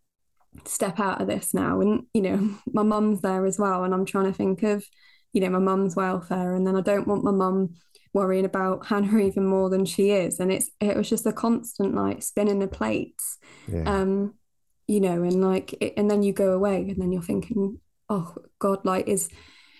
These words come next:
Speaker 1: is she safe? Are these people gonna find her? You know, what are you gonna do?" You know,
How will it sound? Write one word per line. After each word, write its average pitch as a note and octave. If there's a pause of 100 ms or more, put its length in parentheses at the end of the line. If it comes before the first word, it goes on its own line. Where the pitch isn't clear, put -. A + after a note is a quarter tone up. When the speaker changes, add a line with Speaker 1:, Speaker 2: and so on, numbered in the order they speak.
(260)
Speaker 1:
is G#3+
she -
safe? F#3+
Are G3+
these F#3+
people F#3+
gonna F#3
find A#3+
her? F#3+
You F#3+
know, F3+
what F#3+
are G3
you F#3+
gonna F3+
do?" F#3+
You F#3+
know, E3+